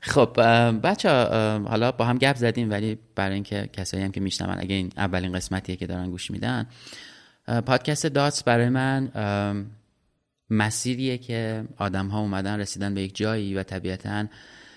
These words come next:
این مسیر یه مسیر خطی نیست، این مسیر ثابتی که صبح پاشیم اینجوری بریم و اینا. بالا پایینای زیادی داره، احتمالاً اوج و فرودهای زیادی داره.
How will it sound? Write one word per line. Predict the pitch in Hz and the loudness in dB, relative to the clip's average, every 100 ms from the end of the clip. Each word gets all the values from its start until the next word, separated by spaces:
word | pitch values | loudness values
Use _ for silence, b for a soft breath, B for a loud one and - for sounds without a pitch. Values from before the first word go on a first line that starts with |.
| B | B
این | 113 107 | 0 0
مسیر | 98 - 110 | 0 0 0
یه | |
مسیر | 107 95 - 104 | 0 0 -2 -4
خطی | - 95 - - 104 107 | -2 -4 -4 -4 -2 0
نیست، | 110 107 - 101 | 2 0 0 -4
این | |
مسیر | 98 92 101 | -4 -4 -6
ثابتی | - 101 95 104 101 | -2 -2 0 -4 -4
که | 101 | -6
صبح | 95 - 95 | -4 -4 -4
پاشیم | - 98 104 95 | -4 -6 -4 -4
اینجوری | 95 95 95 | -4 -6 -4
بریم | 101 98 95 | -2 -2 -4
و | 92 | -4
اینا. | 101 | -4
بالا | 120 143 135 | 0 2 2
پایینای | 131 131 131 | 0 0 0
زیادی | 113 120 127 123 | 0 0 0 -2
داره، | 120 117 | -2 -2
احتمالاً | 110 104 104 107 | -2 -2 0 0
اوج | 101 101 | 0 0
و | 98 | -2
فرودهای | - 98 104 104 | -2 -2 0 -2
زیادی | 98 101 113 | -2 -4 -4
داره. | 113 107 107 | -6 -4 -4